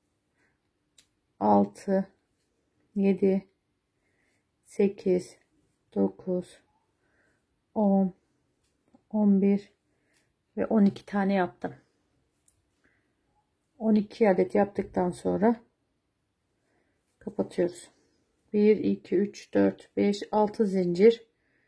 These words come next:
ve hemen aynı yere, sondaki ipimizin aynı yerine bataraktan sık iğne ile sabitliyoruz. Bakın üçüncüyü yaptık arkadaşlar.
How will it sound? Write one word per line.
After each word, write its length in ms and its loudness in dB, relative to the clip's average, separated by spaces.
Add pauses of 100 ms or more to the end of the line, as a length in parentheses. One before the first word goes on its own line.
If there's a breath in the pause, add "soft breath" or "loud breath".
(500)
ve 60 -4
hemen 320 4
aynı 280 6
yere, 320 0
sondaki 520 0
ipimizin 340 -2
aynı 260 4
yerine 240 0
bataraktan 720 -2 (1700)
sık 260 -2
iğne 160 4
ile 120 6
sabitliyoruz. 640 -2
Bakın 300 4
üçüncüyü 580 2
yaptık 380 -2
arkadaşlar. 720 0